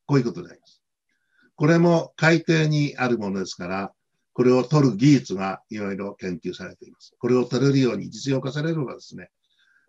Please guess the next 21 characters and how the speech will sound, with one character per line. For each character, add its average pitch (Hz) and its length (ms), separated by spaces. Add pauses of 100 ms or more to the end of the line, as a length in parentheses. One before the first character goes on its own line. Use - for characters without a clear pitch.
日 120 80
本 135 100
の 139 100
周 135 160
り 131 40
に 127 60
も 113 80
た 120 100
く - 60
さ 143 100
ん 143 40
あ 160 100
る 156 60
わ 110 100
け 95 60
で 98 60
す - 100
か 92 100
ら、 92 200 (760)
え 95 720
ー、 - 40